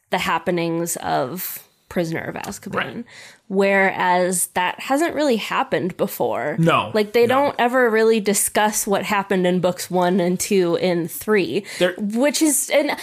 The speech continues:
Speaker 1: and that's always something that was kind of funny to me.
Speaker 2: Yeah.
Speaker 1: Like, you would think at some point one of them would be like, "Hey, remember that time we played giant death chess? That was weird,
Speaker 2: Yeah,
Speaker 1: right?"
Speaker 2: you're
Speaker 1: But
Speaker 2: right.
Speaker 1: they don't do that. They don't ever go back to the previous adventures.
Speaker 2: There's only ever a couple lines where, like, in three, there's a couple times where Harry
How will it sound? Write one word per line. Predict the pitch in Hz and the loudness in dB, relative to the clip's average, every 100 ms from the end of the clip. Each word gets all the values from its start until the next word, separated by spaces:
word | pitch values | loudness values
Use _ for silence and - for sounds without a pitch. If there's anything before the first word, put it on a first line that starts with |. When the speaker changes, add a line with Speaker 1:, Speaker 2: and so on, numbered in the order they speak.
| - | -4
Speaker 1:
and | 294 | 0
that's | 311 294 | 0 2
always | 359 381 370 | 2 4 2
something | 254 247 262 | 2 2 2
that | 240 | 2
was | 202 233 | 2 0
kind | - 220 208 | 0 2 2
of | 196 | 0
funny | - 190 190 220 | -2 0 2 2
to | 240 269 254 | 2 0 0
me. | 277 285 285 | 0 0 0
Speaker 2:
Yeah. | 104 101 117 | -2 -4 -4
Speaker 1:
Like, | 233 233 233 | 0 0 0
you | 269 | 0
would | 269 220 | 2 0
think | - 277 277 294 - | 0 2 2 0 0
at | 233 | 0
some | - 208 202 | 0 2 2
point | 202 226 226 - - | 2 2 2 0 -4
one | 208 196 | 0 2
of | 202 | 2
them | 214 202 | 2 2
would | 202 | 2
be | 202 | 4
like, | 202 196 | 4 2
"Hey, | - 294 | 0 2
remember | 214 185 190 214 | 2 2 2 2
that | 233 202 | 0 0
time | - 190 196 | 0 0 2
we | 196 | 0
played | - 180 180 | 0 -2 -2
giant | 165 170 185 185 180 | -4 0 0 0 -2
death | 170 175 - | -2 -4 -6
chess? | - - 262 285 - | -4 0 2 0 -2
That | 196 196 233 | 0 0 2
was | 208 190 | 0 0
weird, | 170 175 185 185 | 0 2 0 0
Speaker 2:
Yeah, | 175 | 2
Speaker 1:
right?" | 185 247 - | 2 0 -2
Speaker 2:
you're | 123 | -4
Speaker 1:
But | 117 | 0
Speaker 2:
right. | 285 | 2
Speaker 1:
they | 302 | 2
don't | 311 285 | 2 0
do | 226 269 | 0 0
that. | 202 143 135 | 0 0 0
They | 202 | 0
don't | 196 214 - | 2 0 -2
ever | 208 196 | 0 0
go | 185 190 | 2 0
back | 185 165 180 175 - | 0 0 -2 -2 -6
to | - 202 175 | -4 0 0
the | 160 | -2
previous | - 185 165 165 160 151 | -4 -2 0 -2 -2 -6
adventures. | 156 160 - - 65 - 117 | -6 -6 -6 -8 -8 -6 0
Speaker 2:
There's | 151 | 2
only | 160 175 175 165 | 4 4 4 2
ever | 147 143 | 2 2
a | 131 | 2
couple | 127 147 135 120 | 2 -2 0 0
lines | 113 110 107 104 98 - | 2 2 0 -2 -4 -8
where, | - 110 107 104 | -4 0 0 2
like, | 113 117 | 0 0
in | 123 117 | 0 -2
three, | - 131 135 123 | -2 0 2 2
there's | 117 110 | 2 0
a | 120 | 0
couple | 131 110 117 | -2 -2 -2
times | 120 117 113 | -2 -2 -2
where | 110 110 107 107 | -2 0 0 -2
Harry | 117 123 117 110 104 | -2 0 2 0 -2